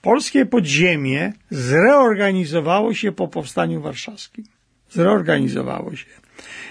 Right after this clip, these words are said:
Jednocześnie była ta delegatura rządu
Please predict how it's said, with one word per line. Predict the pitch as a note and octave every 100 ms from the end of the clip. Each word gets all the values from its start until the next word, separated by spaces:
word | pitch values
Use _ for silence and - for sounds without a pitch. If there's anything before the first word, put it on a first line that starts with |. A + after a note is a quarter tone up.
| - -
Jednocześnie | D#3 D#3+ E3+ F#3 A#3 B3+ - F3+ C#3+ B2+ _ - _ -
była | D3 G3 G3+
ta | F#3 F3
delegatura | D#3+ E3+ D#3+ E3 - G#3 F3+
rządu | C3+ F3 F3 C#3+ C3